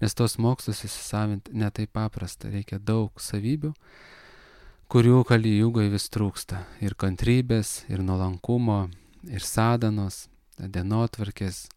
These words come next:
ir visų kitų dalykų, kurie padeda tos mokslus įsisavint. Tų savybių mažėja, mokinių kvalifikacija mažėja ir automatiškai tie mokslai mažiau įsisavinami. Bet jie yra.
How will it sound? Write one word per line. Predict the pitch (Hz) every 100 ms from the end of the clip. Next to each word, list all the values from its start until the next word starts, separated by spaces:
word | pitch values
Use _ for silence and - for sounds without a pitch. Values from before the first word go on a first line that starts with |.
| _ _ _ - - -
ir | 110 101
visų | 95 107
kitų | - 98 101
dalykų, | 101 95 113 - - - - - - _
kurie | 110 104
padeda | - 117 110 101 -
tos | 92 -
mokslus | 104 98 - 98 -
įsisavint. | - - - 101 104 107 - -
Tų | -
savybių | - 107 107 110 107
mažėja, | 101 101 98 120 135
mokinių | 120 101 104 101
kvalifikacija | - 95 92 98 101 101 - 92
mažėja | 92 95 104 110 107
ir | 104
automatiškai | 101 - 95 95 98 107 - 104 - - - - - - _ -
tie | - 98
mokslai | 101 98 - 107 95 - _ -
mažiau | 104 98 104 101
įsisavinami. | - 101 - 127 101 82 82 -
Bet | 104 110 -
jie | 131 127 117
yra. | 135 110